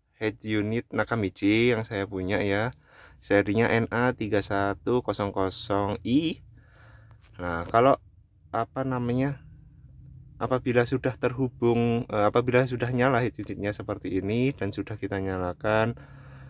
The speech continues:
modenya ke mode Bluetooth dan Bluetoothnya sudah nyala, maka kita tinggal mempairing, pairing dulu ke H P kita atau menyambungkan. Nah,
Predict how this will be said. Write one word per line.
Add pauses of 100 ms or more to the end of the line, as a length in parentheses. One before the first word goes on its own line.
(240)
modenya
ke
mode
Bluetooth (240)
dan
Bluetoothnya
sudah
nyala, (880)
maka
kita
tinggal
mempairing, (160)
pairing
dulu
ke
H (100)
P
kita (1000)
atau
menyambungkan. (1200)
Nah,